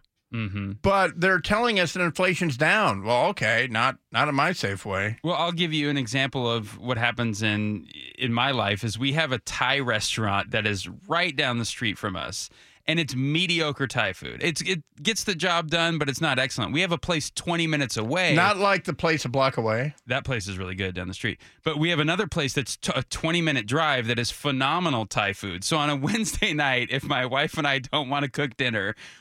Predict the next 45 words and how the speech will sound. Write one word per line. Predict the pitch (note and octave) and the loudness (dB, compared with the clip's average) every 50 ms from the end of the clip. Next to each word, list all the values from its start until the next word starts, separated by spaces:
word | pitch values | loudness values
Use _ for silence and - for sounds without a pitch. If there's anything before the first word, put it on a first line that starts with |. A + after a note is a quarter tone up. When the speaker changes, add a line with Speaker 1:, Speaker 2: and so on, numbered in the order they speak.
| - | -6
Speaker 1:
we | - D3+ D#3+ | -4 -2 -2
consider, | - F#3 E3+ C#3+ - - E3+ D3 C#3 A#2 | 0 0 0 0 0 0 2 2 2 2
okay, | C3+ D3 - D#3 C3 A2+ | 0 -2 0 0 0 0
do | A2 B2+ | 2 0
we | C3+ C#3 | 0 2
wanna | C#3 D#3 E3 F3+ | 2 2 0 2
go | E3 E3+ D#3 | 0 0 0
one | C#3+ B2+ B2+ D3 E3 F#3+ G3 | 0 0 0 0 2 2 0
minute | G#3 G3+ G3 E3 | 0 0 -2 -2
down | D3+ D#3 D3+ D#3 E3+ | 0 0 0 2 0
the | F3 F3 | 0 0
road | D#3+ D#3 B2+ A#2 A#2 A#2 A#2+ A2+ | 0 0 0 0 0 -2 -4 -4
to | - C#3 | -2 -2
mediocre | B2 C3 C#3+ D3+ D3 D3 C#3+ C#3+ C#3 - C#3 | 0 0 0 0 0 0 0 0 -2 -2 -4
Thai, | - - B2+ A#2 G#2 F#2+ G2+ A#2 - - - - - - | -2 0 0 2 2 2 0 0 -2 -8 -16 -20 -6 -4
or | C3 C3 | 0 0
do | C#3 D3 | 2 2
we | D3+ C#3+ | 2 2
wanna | C#3+ D3 C#3+ C#3+ | 2 2 0 -2
drive | A#2 B2+ C#3 D3 D3+ D#3+ E3+ D#3 - | -2 0 2 4 4 4 2 0 -4
twenty | - - - D3 D3 D3+ D3 C#3 | -6 -4 -2 0 0 2 0 2
minutes | C3 C#3 D3 B2 G2 G2+ A2+ - - - | 2 2 2 2 0 0 -2 -4 -8 -8
to | - - C3 | -6 -4 0
the | A#2+ B2 A#2+ - | 0 0 2 2
unbelievable | A#2+ C3+ C3+ A2+ B2+ B2 C#3 D3+ D3+ C#3+ A2+ A#2 G#2 F2+ | 2 0 0 0 -2 -2 -2 -2 -2 -2 -2 -2 -4 -4
place? | - - A#2 G#2+ G#2+ G#2+ | -2 0 0 0 0 0
So | - D#3+ C3+ A2+ - - - - | 0 0 0 -2 -4 -10 -18 -20
families | _ - - F#3 F3 F#3 A3 A3+ G#3 F#3+ F3+ E3 D3+ C#3+ B2 C#3 | _ -6 -2 0 2 2 2 2 2 2 2 2 2 0 0 -2
are | C3 C#3+ C#3+ | 0 0 0
making | C#3 C3+ D3+ D3+ - E3 D3+ | 2 0 0 0 0 -2 -2
decisions | C3 B2+ - - D#3 D3 D3+ D3+ C3 A#2+ | -2 -4 -4 -4 -4 -2 -2 -2 -2 0
like | B2+ A#2+ A2 - | -2 -2 0 0
that | C3 A#2+ A2+ | 0 0 0
all | - - B2+ D3 E3 E3+ | 0 -2 0 0 0 0
the | C#3+ D3 B2 | 0 -2 -2
time. | - - D#3+ D3+ C#3+ B2+ | 0 0 0 2 2 2
And | A#2+ A2+ | 0 0
how | G#2+ D3+ D3 | 0 0 0
much | D3 C#3+ - - | 0 0 0 -2
does | C3+ G#2+ | -2 -4
it | G2+ - | -4 -6
cost? | - - E3 E3 E3+ E3+ D#3+ - - | -2 -2 0 2 2 0 0 -2 -4
What's | C#3 - - | -4 -4 -6
the | - G2+ | -10 -8
trade-off? | - - - E3 E3 E3+ F3 E3 E3+ E3 E3 E3 D#3+ - | -8 -4 0 0 2 2 4 2 4 4 2 2 0 -2